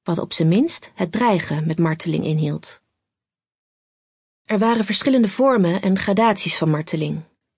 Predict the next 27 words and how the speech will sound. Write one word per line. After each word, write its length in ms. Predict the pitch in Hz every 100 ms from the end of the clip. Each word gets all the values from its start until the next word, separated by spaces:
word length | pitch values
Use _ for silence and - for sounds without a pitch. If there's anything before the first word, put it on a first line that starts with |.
| _ _ _
Het 180 | 196 -
kon 200 | 180 170
inhouden 460 | 165 165 180 208
dat 160 | 220 190
het 120 | 185
slachtoffer 600 | - 208 - 190 - 175 -
het 140 | 185
martelwerktuig 720 | 185 185 185 175 170 175 175
alleen 200 | 190 165
te 80 | 170
zien 240 | 208 247 190
kreeg. 460 | - 151 160 - _ _ _ _ _ _
In 140 | - 190
andere 300 | 165 220 269
gevallen 420 | 269 - 285 269
werd 200 | 226 226
hij 140 | 208 -
ook 220 | 208 214
uitgekleed 600 | - 214 - 196 180 180
of 120 | 190
vastgebonden, 760 | - 165 - 151 151 151 160 - _
of 140 | - -
zelfs 360 | - 226 254
in 140 | - 165
toenemende 500 | 220 233 233 214 202
mate 340 | 180 170 170
gepijnigd. 720 | 185 - 156 156 165 - -